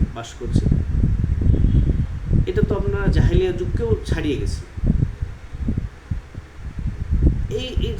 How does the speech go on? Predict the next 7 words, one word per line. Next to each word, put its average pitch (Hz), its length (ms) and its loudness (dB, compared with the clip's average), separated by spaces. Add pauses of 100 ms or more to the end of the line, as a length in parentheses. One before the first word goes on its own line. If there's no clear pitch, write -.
তো 453 120 6
নৃশংস - 560 0
হত্যাকাণ্ড। - 680 -2
মানুষ, - 440 4 (220)
মানে, 123 300 0 (420)
মানুষ, 143 580 0
আমাদের - 340 2